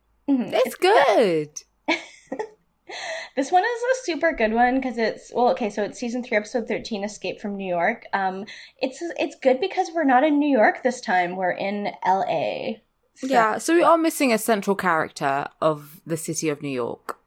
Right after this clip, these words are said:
Speaker 1: Well, kind of, but, like, Charlotte's still in New York City 'cause they left her
Speaker 2: Yeah.
Speaker 1: behind, so.
Speaker 2: <laughs> They abandoned her.
Speaker 1: They did. They just were like,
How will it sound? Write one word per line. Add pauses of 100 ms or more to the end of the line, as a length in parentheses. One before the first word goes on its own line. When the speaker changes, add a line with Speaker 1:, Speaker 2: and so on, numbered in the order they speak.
(100)
Speaker 1:
Well,
kind
of,
but,
like,
Charlotte's
still
in
New
York
City
'cause
they
left
her
Speaker 2:
Yeah.
Speaker 1:
behind, (380)
so.
Speaker 2:
<laughs> (1300)
They
abandoned
her. (320)
Speaker 1:
They
did.
They
just
were
like,